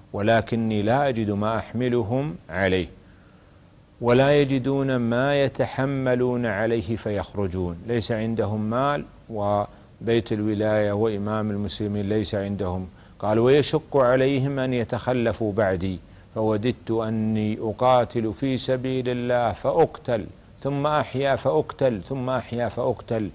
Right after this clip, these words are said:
وما ذاك إلا لفضل الشهادة في سبيل الله". ثم روى مالك عن يحيى بن سعيد قال: "لما كان يوم أحد قال رسول الله صلى الله عليه وسلم: 'من يأتيني بخبر سعد بن الربيع الأنصاري'"،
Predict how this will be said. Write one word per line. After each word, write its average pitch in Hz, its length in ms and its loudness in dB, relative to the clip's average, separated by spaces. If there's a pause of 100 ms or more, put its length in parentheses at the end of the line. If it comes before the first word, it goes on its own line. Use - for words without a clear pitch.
(300)
وما 104 280 -4
ذاك 104 300 -2
إلا 101 420 -2
لفضل 101 400 -4
الشهادة 98 600 -4
في 101 200 -6
سبيل 95 420 -6
الله". 90 360 -6 (460)
ثم 127 200 2
روى 131 400 8
مالك 135 400 2
عن 135 260 -2
يحيى 135 280 0
بن 131 180 -4
سعيد 127 440 2
قال: 131 320 2
"لما 127 280 0
كان 131 300 0
يوم 120 320 2
أحد 139 360 2 (400)
قال 120 260 4
رسول 120 340 0
الله 117 280 0
صلى 107 240 -4
الله 120 340 2
عليه 117 320 0
وسلم: 123 440 -2
'من 123 180 -2
يأتيني 123 480 -2
بخبر 110 540 0
سعد 117 340 0
بن 110 200 -2
الربيع 104 460 -2
الأنصاري'"، 98 720 0